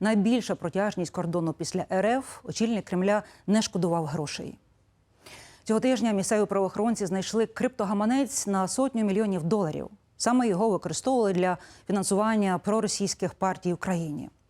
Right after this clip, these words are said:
Володимир Зеленський закликав Європейський Союз підтримати Молдову, щоб з цією країною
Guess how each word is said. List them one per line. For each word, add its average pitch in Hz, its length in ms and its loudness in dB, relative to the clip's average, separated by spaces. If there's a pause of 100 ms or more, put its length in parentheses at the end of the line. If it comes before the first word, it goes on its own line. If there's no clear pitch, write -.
(440)
Володимир 277 300 4
Зеленський 226 500 2
закликав 214 380 2
Європейський 226 500 0
Союз 220 420 2 (140)
підтримати 208 520 2
Молдову, 160 540 -2
щоб - 180 -4
з - 40 -2
цією 220 240 4
країною 208 480 2